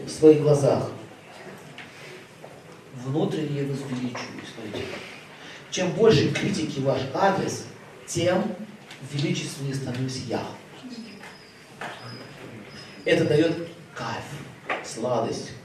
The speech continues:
Какой я великий. Посмотри, какая она и какая я.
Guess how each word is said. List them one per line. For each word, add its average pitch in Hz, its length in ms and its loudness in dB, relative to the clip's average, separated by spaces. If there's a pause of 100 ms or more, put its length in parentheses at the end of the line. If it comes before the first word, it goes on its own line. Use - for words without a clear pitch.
Какой - 460 6
я - 260 -6 (180)
великий. 107 640 -6 (1200)
Посмотри, 131 640 0
какая 110 420 -4
она 104 720 0 (560)
и - 80 0
какая - 420 -4 (540)
я. - 100 -4